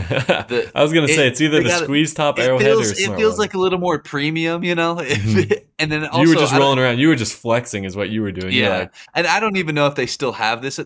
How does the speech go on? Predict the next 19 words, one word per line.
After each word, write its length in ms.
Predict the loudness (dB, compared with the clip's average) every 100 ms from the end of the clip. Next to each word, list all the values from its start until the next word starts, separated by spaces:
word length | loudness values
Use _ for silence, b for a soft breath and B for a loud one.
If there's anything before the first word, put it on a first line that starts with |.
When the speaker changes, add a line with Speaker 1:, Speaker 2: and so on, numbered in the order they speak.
| -8
Speaker 1:
anymore, 520 | -6 -6 -4 -4 -6 -6
but 160 | -4
there 140 | -2 -2
was 160 | -4
a 40 | -6
point 220 | -6 -6
in 60 | -6
time 280 | -2 -2 -2
where 240 | -4 -4 -4
on 160 | -6
the 180 | -6 -10 -10
inside 520 | -10 -6 -2 -2 -2
of 100 | -4
it, 120 | -6
there 100 | -4
was 120 | -6
a 60 | -6
little 200 | -8 -8
fish. 480 | -6 -6 -6 -10